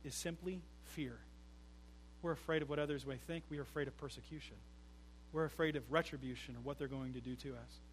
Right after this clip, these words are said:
You know, I saw this illustrated in a pretty powerful way this past week. Uh, I was reading my,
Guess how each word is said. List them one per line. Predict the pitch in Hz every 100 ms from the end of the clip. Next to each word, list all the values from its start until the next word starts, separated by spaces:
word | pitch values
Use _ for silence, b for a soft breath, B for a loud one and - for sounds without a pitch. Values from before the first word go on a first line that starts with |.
| - - - B B
You | 220
know, |
I | 214
saw | 185 226
this | 208 -
illustrated | 190 180 185 156
in | 143
a |
pretty | 135 190
powerful | 165 - 165 151 156
way | 143 143 139
this | 120
past | - 127 -
week. | 135 123 - - b b b b b b -
Uh, | 147 139 139 -
I |
was | 160 156
reading | 190 208
my, | 180 160 143